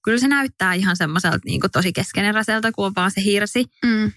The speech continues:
Speaker 1: Ja musta tuntuu, että se design tulee enemmän siinä talossa näkyviin sit, kun se on vähän niinku maalattu ja valmis.
Speaker 2: Joo. Jännää.
Speaker 1: Joo, ja sitten on mahtavaa saada sitä pihaa aluilleen tänä kesänä, niin sekin on kiva.
Speaker 2: Mitä teillä on suunnitelmia siihen pihaan?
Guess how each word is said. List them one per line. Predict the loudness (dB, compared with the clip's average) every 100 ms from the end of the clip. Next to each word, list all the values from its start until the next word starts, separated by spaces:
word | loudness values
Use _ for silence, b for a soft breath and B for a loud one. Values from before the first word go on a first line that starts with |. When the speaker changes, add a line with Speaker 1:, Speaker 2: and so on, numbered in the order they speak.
| -2
Speaker 1:
Ja | 0
musta | 0 0 0
tuntuu, | 0
että | 0 0
se | -2
design | 0 0 0
tulee | -2 -2 -2
enemmän | -2 -2 -2 -2
siinä | 0 0
talossa | 0 -2 -2 -2
näkyviin | -2 -4 -4 -2 0
sit, | -2 -2
kun | -4
se | -2
on | 0
vähän | 0 -2
niinku | -2 0
maalattu | 0 0 -2 -2
ja | 0 2
valmis. | 0 2 0 0 -8 _
Speaker 2:
Joo. | -2 0 0 -4 _ _ _ _ _ -2
Jännää. | 0 2 2 2 2 0 0 0
Speaker 1:
Joo, | 2 2 0
ja | -2 -4
sitten | -4 -4 -2 0
on | 2
mahtavaa | 2 0 0 0 0
saada | 0 0 0
sitä | -2 -4
pihaa | 0 2 2 0 0
aluilleen | 0 0 -2 -4
tänä | -2 -2
kesänä, | 0 0 2 2
niin | 2 0 _ _ _
sekin | -4 -2 -2
on | -2 0
kiva. | 2 2 -2 _ _ _ _ _ -4
Speaker 2:
Mitä | -2 0
teillä | -2 0 0
on |
suunnitelmia | 2 2 2 0 2 0
siihen | 0 0 2 0
pihaan? | 0 2 2